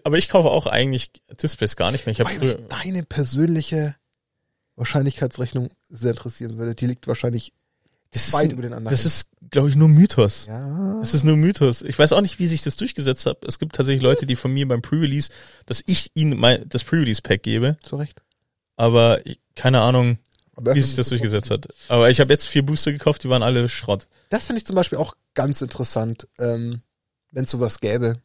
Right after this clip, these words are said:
Speaker 2: Aber das, weil ich einfach nur so ein Zahlenfreund bin. Wenn's, keine Ahnung, in der heutigen digitalen Welt pro Person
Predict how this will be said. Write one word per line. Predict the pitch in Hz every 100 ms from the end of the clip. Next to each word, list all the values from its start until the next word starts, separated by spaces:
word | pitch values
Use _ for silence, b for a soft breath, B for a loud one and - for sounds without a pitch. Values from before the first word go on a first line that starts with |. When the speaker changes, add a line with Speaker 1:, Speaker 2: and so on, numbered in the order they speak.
| _
Speaker 2:
Aber | - 120
das, | 123 -
weil | 117
ich | 117
einfach | 120
nur | 123
so | 113
ein |
Zahlenfreund | 113 120 117 120 - - 117 120 120
bin. | 123 123 b b b _
Wenn's, | 131 151 - - _ _ _ _
keine | - 139
Ahnung, | 127 151 151 147 _
in | 135
der | 123
heutigen | 139 139 123
digitalen | 135 - 143 127
Welt | 131 147 -
pro | -
Person | 147 143 143 143 160